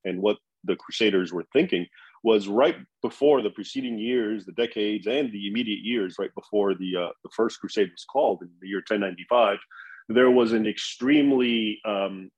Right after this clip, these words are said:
uh, vicious sort of jihadist uprising against the Christians of the East, especially the Armenians, at the hands of the Seljuk Turks. That's when I was referencing about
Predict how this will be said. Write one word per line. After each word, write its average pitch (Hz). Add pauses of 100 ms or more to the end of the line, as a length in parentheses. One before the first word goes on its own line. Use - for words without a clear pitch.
(360)
uh, 98 (200)
vicious 101
sort 110
of 95
jihadist 101 (120)
uprising 95 (420)
against 107
the 104
Christians 107
of 90
the 98
East, 131
especially 123
the 98
Armenians, 98
at 92
the 90
hands 101
of 87
the 90
Seljuk 95 (120)
Turks. - (480)
That's 117
when 113
I 107
was 98
referencing 104
about 92